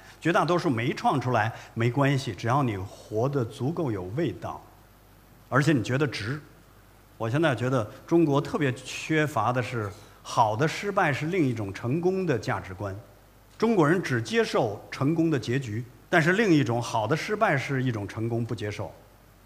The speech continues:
我觉得那就很难。所以你发现中国足球踢不好有很多原因，其中的一个原因就在于谁都怕把球丢自己这儿，传给别人自己就算了，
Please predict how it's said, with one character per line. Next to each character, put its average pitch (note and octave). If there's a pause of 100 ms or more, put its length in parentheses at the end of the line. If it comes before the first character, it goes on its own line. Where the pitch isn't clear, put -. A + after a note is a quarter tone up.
(240)
我 G#2+
觉 A2
得 G2 (300)
那 B2
就 G2+
很 F2
难。 F2 (440)
所 C#3+
以 -
你 C3+
发 C3+
现 B2+
中 C#3
国 C3
足 C3
球 C3
踢 B2+
不 C3+
好 B2
有 B2+
很 A#2
多 F3+
原 A2+
因， G#2+ (760)
其 D3+
中 D#3
的 D3
一 C3
个 G3+
原 B2+
因 B2+
就 B2
在 A2+
于 G#2 (300)
谁 F3
都 G#3+
怕 E3+
把 B2+
球 C3
丢 E3+
自 E3+
己 G2+
这 F#2+
儿， A2 (1120)
传 G3
给 G3+
别 D3
人 D3+
自 D3+
己 G#2+
就 A2
算 G#2+
了， -